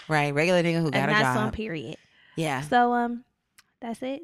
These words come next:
Speaker 1: That's it. I think that's it, y'all. Y'all know what's popping.
Speaker 2: Okay, that's it for this
Speaker 1: Motherfucker
Speaker 2: week.
Speaker 1: wanna
Speaker 2: What,
Speaker 1: want.
Speaker 2: what's also popping is the rating and the reviews.
Speaker 1: Talk about it.
Speaker 2: The ratings and reviews help us pop.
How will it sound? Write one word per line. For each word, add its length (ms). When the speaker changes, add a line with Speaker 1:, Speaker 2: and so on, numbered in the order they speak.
Speaker 1:
That's 280
it. 320
I 120
think 200
that's 220
it, 140
y'all. 240
Y'all 240
know 160
what's 260
popping. 280
Speaker 2:
Okay, 80
that's 220
it 120
for 100
this 140
Speaker 1:
Motherfucker 140
Speaker 2:
week. 80
Speaker 1:
wanna 140
Speaker 2:
What, 80
Speaker 1:
want. 140
Speaker 2:
what's 180
also 380
popping 540
is 160
the 100
rating 340
and 80
the 60
reviews. 440
Speaker 1:
Talk 260
about 320
it. 180
Speaker 2:
The 100
ratings 280
and 240
reviews 500
help 240
us 220
pop. 280